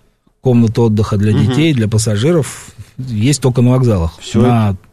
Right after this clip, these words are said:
Speaker 2: да, всё это
Speaker 1: таких,
Speaker 2: там есть.
Speaker 1: когда от тротуара отправляются, естественно, этих условий нет.
Speaker 2: Э, про аварии вы сказали. Каким образом, э, вы здесь контролируете безопасность, аварийность? Вот как раз
Speaker 1: Ну,
Speaker 2: просто
Speaker 1: для этого у
Speaker 2: следите
Speaker 1: нас
Speaker 2: за
Speaker 1: есть специальный орган, Государственная инспекция безопасности
Speaker 2: Мгм.
Speaker 1: дорожного движения. Она целиком и полностью контролирует этот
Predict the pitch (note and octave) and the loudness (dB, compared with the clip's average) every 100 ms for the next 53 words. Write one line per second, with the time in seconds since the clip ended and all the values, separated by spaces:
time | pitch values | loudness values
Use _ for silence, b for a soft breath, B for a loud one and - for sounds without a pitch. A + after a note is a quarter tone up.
0 | - - F2+ D2 - - A#2+ B2+ - G3 | -20 -6 -4 -6 -10 -8 -2 0 0 0
1 | F2+ A#2 B2 B2 G#2 C3 A#2 D#3 F3+ A#2 | 0 0 2 0 0 -2 0 0 0 0
2 | - A2 G2+ F#2 - F#2+ - C#3 A2+ F2+ | 0 0 0 0 -2 -4 -2 0 -2 -2
3 | F#2 - F#2+ E2+ D2+ C#2+ _ - B C#3+ | -8 -4 -4 -2 -6 -12 _ -20 B -12
4 | - - F3+ - C#3 C#3+ - B2+ C3+ A2+ | -6 -6 -6 -4 -2 0 0 0 0 0
5 | G2 G2 G#2 B2 A#2+ D#3 D3+ C#3+ A2 G2+ | 0 -2 -4 -4 -4 -2 -2 0 0 0
6 | F#2+ F#2+ A2+ - C3 C3+ B2 A2 G2+ G#2 | -2 -2 -6 -4 -2 0 -2 -4 -2 -2
7 | F#2+ F2 F2+ F2+ F2+ G2+ G#2 G2 E2 F2 | -2 -2 -2 -2 -2 -2 -2 -2 -2 -6
8 | F2 G2+ - F2+ E2+ F2 F2+ F2+ E2+ - | -4 -4 -4 -6 -4 -2 -2 -2 -4 -6
9 | D#2 F2 G2 F#2 C3+ - G2 F#2 F2 A2 | -6 -4 -4 -2 -4 -6 -8 -4 -2 -2
10 | A2+ F#2 - E2+ E2+ - B2 C3+ C#3 C3 | -2 -4 -6 -8 -8 -6 -2 2 2 2
11 | A#2+ G#2+ B2+ D#3 C#3 C#3+ C#3+ A#2 C#3 A#2+ | 2 2 2 2 2 2 0 0 0 -2
12 | - B2+ D3 B2 A#2+ D#3 D#3+ G#2 F#2+ - | -4 -4 0 2 2 2 0 0 -2 -2
13 | G#2+ G#2 A#2+ G#2+ A2+ G#2 A#2 G2+ G#2 G#2+ | -4 0 0 0 -2 0 -2 -2 -2 0
14 | A#2+ D3 D3+ A#2+ - G#2+ A#2 A2+ A2 G#2+ | 2 2 2 -2 -4 -4 -2 -2 -2 -2
15 | A2+ A2+ D3 A2+ F#2 A2 G2+ A2 A2 A2+ | -2 -2 0 0 0 -2 -2 -4 -2 -2
16 | G2+ A#2+ A#2+ G2+ - G2 G2+ G2+ G2 F#2 | -4 -2 -2 -4 -6 -8 -6 -4 -4 -6
17 | E2+ | -8